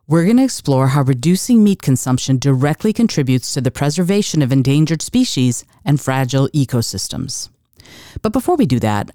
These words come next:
I know thinking about these topics might get depressing, and it might even make you despair. Certainly, it does me. I, I have to say that, that sometimes I despair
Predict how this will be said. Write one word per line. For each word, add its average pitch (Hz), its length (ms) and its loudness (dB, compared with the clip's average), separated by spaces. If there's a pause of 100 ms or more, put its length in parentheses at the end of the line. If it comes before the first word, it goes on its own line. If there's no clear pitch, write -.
(640)
I 202 60 0
know 247 180 4
thinking 190 400 0
about 135 220 0
these 131 220 -2
topics - 580 -4
might 139 380 0
get 143 260 -2
depressing, 127 760 -2
and 151 460 2
it 165 160 0
might 160 180 2
even 208 200 2
make 170 180 0
you 175 60 0
despair. 139 480 -2
Certainly, 185 560 0
it 143 100 -4
does 147 260 -2
me. 131 380 0 (560)
I, 135 140 -2
I - 140 -6
have 151 260 -2
to 143 100 -6
say 143 240 -2
that, 107 260 -2
that 110 140 -4
sometimes 139 420 0
I 131 120 0
despair 127 880 -2